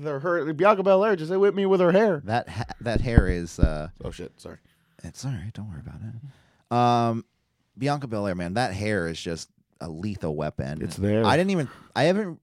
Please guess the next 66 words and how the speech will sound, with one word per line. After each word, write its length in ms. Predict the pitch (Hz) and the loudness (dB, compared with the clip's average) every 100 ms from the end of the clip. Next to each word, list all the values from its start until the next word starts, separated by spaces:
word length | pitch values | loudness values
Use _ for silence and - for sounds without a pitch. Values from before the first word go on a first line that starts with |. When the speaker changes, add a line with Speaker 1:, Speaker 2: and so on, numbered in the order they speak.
| _ | _
Speaker 1:
Bianca 240 | 120 123 120 | -2 2 4
Speaker 2:
I've 80 | 175 | 6
Speaker 1:
Belair's 220 | 131 139 | 8 10
Speaker 2:
noticed 160 | 139 175 | 8 6
it 40 | |
a 60 | 135 | 4
Speaker 1:
hair 120 | 143 | 6
Speaker 2:
few 60 | 127 | 4
Speaker 1:
is 100 | 113 | 4
there. 340 | 117 104 98 | 2 2 -2
Speaker 2:
I've 260 | 101 120 117 | -2 -2 -2
noticed 300 | 123 127 143 | -4 -2 -4
it 100 | 135 | -4
a 60 | 107 | -6
few 200 | 113 113 | -6 -4
times, 260 | 131 131 | -2 -2
but, 160 | 110 101 - | -2 -8 -6
you 140 | 110 | -4
know, 180 | 104 95 | -2 -2
during 280 | 90 113 110 | -2 -4 -2
this 180 | 98 - 87 - | -6 -8 -20 -8
promo 380 | 98 95 104 107 | -4 -2 0 -2
where, 180 | 92 - | -4 -4
or 80 | 92 | -4
the 80 | 90 | -4
video 260 | 87 98 | -4 -6
package 380 | 95 98 101 98 | -4 -4 -4 -6
where 100 | 90 | -6
they 100 | 85 | -6
actually 400 | 80 87 - 85 | -6 -8 -10 -10
show 300 | 82 92 90 | -8 -4 -2
it 80 | 92 | -2
a 40 | 78 | -4
whole 200 | 87 90 | -4 -6
bunch 460 | 82 90 120 - - | -4 -6 -6 -12 -12
Speaker 1:
Mm-hmm. 300 | 101 117 135 | -6 -2 0
Speaker 2:
over 180 | 123 95 | 0 0
and 60 | 92 | -2
over 200 | 90 95 | -2 -4
again, 240 | 101 120 | -4 -6
it's, 180 | 101 - - - 170 | -6 -12 -20 -14 -6
ow. 440 | 226 165 90 64 - _ _ _ _ - | 0 2 0 -4 -16 _ _ _ _ -10
Speaker 1:
Oh, 180 | 85 82 | -8 -8
man. 200 | 80 85 | -8 -8
Speaker 2:
That 140 | 85 | -4
thing 120 | 185 | -4
should 140 | 160 147 | -4 -2
be 80 | |
illegal. 500 | 117 104 147 123 85 - - - | -2 -2 0 0 -2 -6 -14 -4
I 120 | 131 | -4
think 300 | 180 170 107 | -2 -4 0
William 260 | 135 127 | 0 0
Regal 220 | 120 123 101 | 0 0 0
at 140 | 90 | 0
some 200 | - 110 | -4 -4
point 200 | 104 101 | -2 -4
needs 100 | 98 | -6
to, 160 | 98 - | -10 -10
like, 200 | 95 95 | -8 -6
in 120 | 110 | -6
her 100 | 110 101 | -6 -6
title 300 | 101 104 104 | -4 -2 -2
match, 300 | 101 95 - | -2 -4 -6
she 100 | 101 | -6
needs 220 | 92 - | -6 -6
to 240 | 90 80 | -4 -4